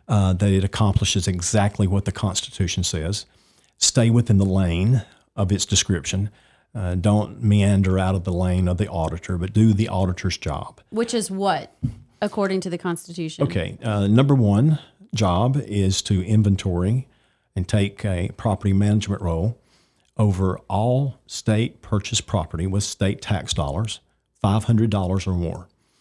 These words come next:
Speaker 1: Uh, that's the number one role. Now, I will run that office differently than it's being run now. Uh, I don't believe in being Montgomery top heavy.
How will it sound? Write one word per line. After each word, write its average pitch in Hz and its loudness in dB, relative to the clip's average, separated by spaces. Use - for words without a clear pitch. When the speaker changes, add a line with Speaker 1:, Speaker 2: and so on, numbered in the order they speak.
Speaker 1:
Uh, 92 -4
that's 107 2
the 107 2
number 101 4
one 92 0
role. 101 -8
Now, 98 2
I 101 2
will 120 4
run 120 4
that 104 0
office 95 -2
differently 98 0
than 87 -2
it's 87 -6
being 82 -2
run 82 -4
now. 80 -8
Uh, 98 0
I 90 0
don't 113 -2
believe 104 2
in 95 2
being 98 0
Montgomery 95 -2
top 95 -4
heavy. 85 -6